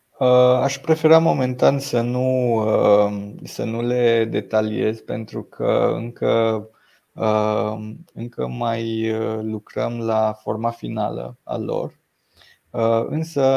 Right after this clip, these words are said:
uh, câteva, câțiva dintre mentori vor fi Cristiana Bogățeanu, uh, Cristian Dascălu, Florin Pop, uh, Dragoș Nicolaescu și, uh,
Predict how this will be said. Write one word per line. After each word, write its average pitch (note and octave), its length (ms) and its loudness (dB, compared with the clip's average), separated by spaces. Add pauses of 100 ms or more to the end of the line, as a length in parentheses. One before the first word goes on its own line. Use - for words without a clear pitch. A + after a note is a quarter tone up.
(320)
uh, B2 560 -2
câteva, A#2 1080 -2 (300)
câțiva B2 380 -6
dintre A#2+ 360 -8
mentori B2+ 500 -6
vor A2+ 200 -4
fi A#2 420 -8
Cristiana B2+ 440 -8
Bogățeanu, B2+ 1080 -6 (400)
uh, A2 580 0
Cristian A#2+ 640 -8
Dascălu, A#2+ 1080 -2
Florin B2 560 -8
Pop, B2+ 600 -2
uh, A#2 520 -4 (460)
Dragoș A#2+ 480 -4
Nicolaescu B2 1040 -4
și, A#2 840 -6 (440)
uh, A2+ 580 -2